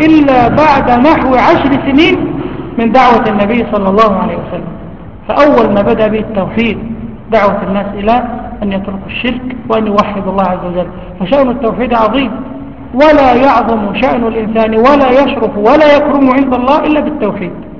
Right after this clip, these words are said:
فلو فعل كل الخير وكان مشركا فإنه،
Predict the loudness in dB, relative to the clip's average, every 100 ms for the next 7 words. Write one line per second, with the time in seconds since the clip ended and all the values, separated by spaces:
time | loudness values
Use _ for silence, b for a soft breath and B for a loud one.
0 | -2 2 2 2 0 0 0 0 2 2
1 | 0 -2 -2 -4 -8 -12 -14 -8 -2 2
2 | 4 2 0 -2 0 0 0 -6 -10 -12
3 | -16 -18 -4 0 2 4